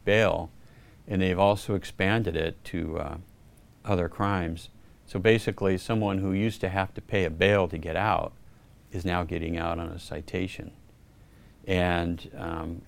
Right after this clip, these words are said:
I believe as of yesterday or the day before, I think there are nineteen cities that are suing in court to get that taken out.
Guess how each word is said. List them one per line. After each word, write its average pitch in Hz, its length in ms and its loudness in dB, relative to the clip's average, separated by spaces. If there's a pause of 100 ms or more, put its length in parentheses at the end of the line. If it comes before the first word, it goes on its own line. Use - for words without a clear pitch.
I 92 140 -2
believe 98 580 2
as 101 260 4
of 95 180 -2
yesterday 101 380 0
or 104 100 2
the 87 60 0
day 98 180 -2
before, 98 520 -2 (120)
I 104 80 -6
think 196 180 -6
there 95 120 0
are 90 80 0
nineteen 131 520 0
cities 135 560 -6 (580)
that 95 100 -2
are 90 100 0
suing 107 560 0 (1040)
in 110 180 2
court 123 400 4 (640)
to 101 120 -2
get 110 180 2
that 101 220 4 (480)
taken 98 460 0
out. 92 240 -4